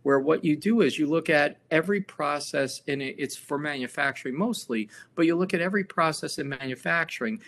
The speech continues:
and let's say the, the default or the, um, fa-, failure rate is, is one percent.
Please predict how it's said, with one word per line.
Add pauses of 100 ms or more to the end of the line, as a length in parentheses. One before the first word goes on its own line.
(140)
and
let's
say
the,
the
default (160)
or
the, (200)
um,
fa-,
failure
rate
is, (340)
is
one
percent.